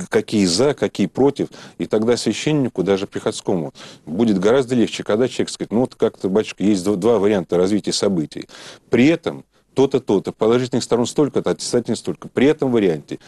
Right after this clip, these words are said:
то-то, то-то». Ну, а кто эти варианты продумал? Кто об этом молился?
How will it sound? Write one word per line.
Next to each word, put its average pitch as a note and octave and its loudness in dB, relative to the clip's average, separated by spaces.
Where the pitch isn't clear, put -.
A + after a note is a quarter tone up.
то-то, B2 0
то-то». - 0
Ну, A#2 0
а G#2+ 0
кто - 2
эти D#3 0
варианты B2+ 0
продумал? F2+ -2
Кто - 2
об D#3 2
этом C#3 2
молился? A#2 -2